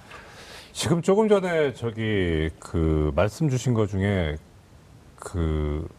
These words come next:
김진표 후보가 그러니까 이제 이재명 지사 출당, 탈당 얘기를 꺼내면서, 어, 이해찬 후보와 사이에 어떤 차별성을 부각시키려고 한다.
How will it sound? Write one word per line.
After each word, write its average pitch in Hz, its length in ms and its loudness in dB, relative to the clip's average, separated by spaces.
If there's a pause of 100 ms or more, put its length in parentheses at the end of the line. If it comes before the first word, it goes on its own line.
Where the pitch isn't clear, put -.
(180)
김진표 151 580 4
후보가 131 800 2 (200)
그러니까 101 440 -2
이제 85 420 0 (140)
이재명 135 580 2
지사 90 720 0 (640)
출당, 107 420 -4
탈당 147 400 0
얘기를 92 300 0
꺼내면서, 92 840 0 (580)
어, 73 420 -2 (840)
이해찬 120 640 0
후보와 110 640 2
사이에 90 360 0
어떤 90 240 -2
차별성을 147 520 0
부각시키려고 85 720 -4
한다. 80 580 0